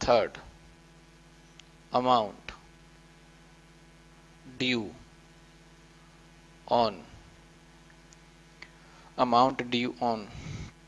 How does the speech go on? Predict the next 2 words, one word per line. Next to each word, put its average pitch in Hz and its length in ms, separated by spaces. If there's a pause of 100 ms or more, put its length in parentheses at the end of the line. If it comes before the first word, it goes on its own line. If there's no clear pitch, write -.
(840)
Vodafone, 131 600 (1200)
Vodafone 120 680